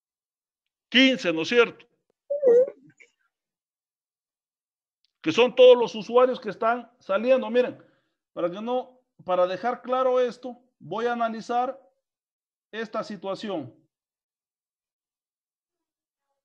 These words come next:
¿Sí? Voy a analizar este recorrido.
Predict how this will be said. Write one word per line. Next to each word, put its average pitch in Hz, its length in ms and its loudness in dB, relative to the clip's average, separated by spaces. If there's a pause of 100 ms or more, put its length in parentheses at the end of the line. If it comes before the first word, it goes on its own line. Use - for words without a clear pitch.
(1400)
¿Sí? 214 300 -16
Voy 196 240 -6
a 240 40 -4
analizar 240 640 -6
este 233 340 -10
recorrido. 208 640 -10